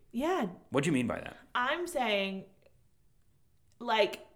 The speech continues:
Speaker 1: you want to date in community. You, you need people around you who can speak into your dating life and whose guidance you will follow.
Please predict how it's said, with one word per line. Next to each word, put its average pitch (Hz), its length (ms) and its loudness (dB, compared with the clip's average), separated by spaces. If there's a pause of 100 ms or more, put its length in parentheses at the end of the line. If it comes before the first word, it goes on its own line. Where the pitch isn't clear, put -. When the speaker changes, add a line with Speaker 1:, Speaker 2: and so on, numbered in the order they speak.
(460)
Speaker 1:
you 233 160 -2
want 214 360 -4
to 247 60 -10
date 233 200 0
in 240 100 -4
community. 185 440 -2
You, 180 420 -4
you 196 240 0
need 214 420 -2
people 269 360 -6
around 175 540 -2
you 175 140 -2
who 175 120 -4
can 170 160 -8
speak 185 340 -6
into 185 220 -4
your 175 120 -2
dating 170 300 -6
life 202 240 -2 (460)
and 185 180 -2
whose 196 500 2
guidance 185 760 4
you 180 160 0
will 160 200 -4
follow. - 680 -4